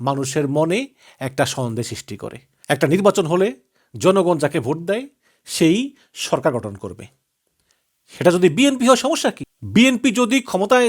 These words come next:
চলেও যায়, রাজপথ তো আছে, জনগণ তো আছে। সেই জনগণ অবশ্যই বিএনপির বিরুদ্ধে দুর্বার আন্দোলন গড়ে তুলবে, যাতে বিএনপি ক্ষমতা ছাড়তে বাধ্য হয়, তাই না? কাজেই নির্বাচন হলে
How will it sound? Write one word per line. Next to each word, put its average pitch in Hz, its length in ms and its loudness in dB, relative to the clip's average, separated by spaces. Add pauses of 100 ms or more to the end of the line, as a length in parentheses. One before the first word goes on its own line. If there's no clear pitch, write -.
চলেও 285 260 6 (100)
যায়, 104 180 -2 (420)
রাজপথ 214 460 4
তো 220 80 0 (100)
আছে, 95 200 -6 (480)
জনগণ 214 440 4
তো 185 120 -2 (100)
আছে। - 200 -12 (640)
সেই 160 240 0
জনগণ 214 420 4
অবশ্যই 254 380 0
বিএনপির 175 440 2
বিরুদ্ধে 175 280 0 (340)
দুর্বার 226 500 2
আন্দোলন 160 260 0
গড়ে 151 220 -2
তুলবে, 202 220 -4 (500)
যাতে 147 300 -2
বিএনপি 170 420 -2 (720)
ক্ষমতা 156 300 -4
ছাড়তে 139 200 -2
বাধ্য 101 200 -6 (100)
হয়, - 140 -20 (540)
তাই 226 160 2
না? - 60 -8 (540)
কাজেই 160 320 4
নির্বাচন 196 440 2
হলে 180 240 4